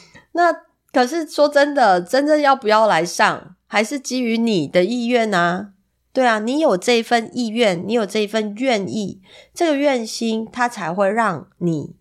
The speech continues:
有机会踏上瑜伽垫的练习啊。那当你有了这愿心，有了这愿意，你才有机会产生很大的力量，因为你正，就正在练习这种突破嘛。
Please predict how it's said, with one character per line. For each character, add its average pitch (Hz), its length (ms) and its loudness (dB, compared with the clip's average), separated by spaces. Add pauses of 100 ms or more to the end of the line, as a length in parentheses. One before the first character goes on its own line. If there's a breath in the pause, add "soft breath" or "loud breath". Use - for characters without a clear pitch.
有 156 260 0
机 190 300 -6
会 208 260 0
踏 202 280 -6
上 190 260 -2
瑜 147 100 -8
伽 156 220 -4
垫 160 260 -6
的 143 120 -4
练 170 260 -2
习 - 280 -10
啊。 - 260 -10 (720 soft breath)
那 311 120 0
当 285 300 -2
你 247 100 -4
有 185 160 0
了 151 80 0
这 220 160 -2
愿 214 340 -2
心， 190 480 -4
有 165 160 -2
了 147 140 -4
这 208 180 -2
愿 208 240 -2
意， 202 440 -8 (400)
你 185 100 -2
才 220 160 -2
有 226 140 0
机 208 240 -4
会 226 160 0
产 160 200 -8
生 196 160 -4
很 196 220 -6
大 170 180 -2
的 156 120 -8
力 151 180 -6
量， 160 240 -4 (1300)
因 208 120 0
为 240 160 0
你 180 160 -4
正， 190 480 -6
就 233 140 -2
正 220 260 -4
在 202 200 -2
练 196 240 -4
习 165 180 -6
这 214 140 -4
种 151 180 -2
突 147 180 -4
破 165 360 0
嘛。 - 260 -12